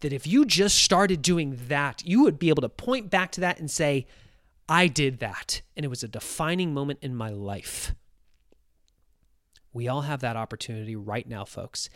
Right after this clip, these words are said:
And what is required for you to seize that opportunity is to make a decision.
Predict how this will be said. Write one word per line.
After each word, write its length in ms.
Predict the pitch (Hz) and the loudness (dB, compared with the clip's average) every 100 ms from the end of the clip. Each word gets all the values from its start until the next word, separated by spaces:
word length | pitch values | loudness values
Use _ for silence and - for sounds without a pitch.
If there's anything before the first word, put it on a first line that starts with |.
| - - | -20 -14
And 180 | - 120 | -8 -4
what 120 | 123 | -4
is 100 | 113 | -4
required 640 | 107 - - 135 135 185 180 | -6 -8 -2 0 2 0 -2
for 120 | 131 | -4
you 180 | 117 123 | -6 -6
to 180 | - 110 | -8 -2
seize 720 | - - - 151 170 208 214 - - - | 2 2 2 -2 -4 -4 -6 -12 -10 0
that 180 | 175 | 4
opportunity 760 | 190 202 214 - 220 208 226 214 - | 4 2 2 2 2 2 2 0 -6
is 120 | - 139 | -4 0
to 100 | 143 | 2
make 160 | 120 | 0
a 60 | 104 | -2
decision. 420 | 104 104 92 92 | -6 -6 -6 -10